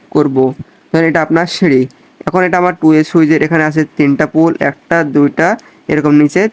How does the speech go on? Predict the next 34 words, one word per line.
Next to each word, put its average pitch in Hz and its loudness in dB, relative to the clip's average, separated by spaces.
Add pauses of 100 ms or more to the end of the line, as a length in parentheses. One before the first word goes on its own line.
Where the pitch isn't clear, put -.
(100)
তিনটা 170 2
ফুটা 147 -4
রয়েছে 135 0 (340)
এই 143 -2
টু 156 0
ওয়ে 147 4
সুইচের, 131 0 (800)
তিনটা 175 0
ফুটা। 165 -2
এখানে 160 0
একটু, 160 0 (240)
আহ, 139 -2
লেখেট 147 0
কাটাকাটি 151 -2
হয়েছে, 151 0
এটা 156 -2
এখানে 151 0
ধরেন 151 0
আমার 160 -2 (360)
তিনটা 165 0
ফুটা 147 -2
রয়েছে 139 0
টু 165 -2
ওয়ে 139 4
সুইচের। 131 0 (280)
এখন 147 0
এটা 151 -2
আমার 165 0 (320)
বাল্ব, 143 -2 (1400)
এটা 143 -2
আমার, 175 -2 (320)
এটা 139 -4
আমার 151 -2
বাল্ব। 151 -2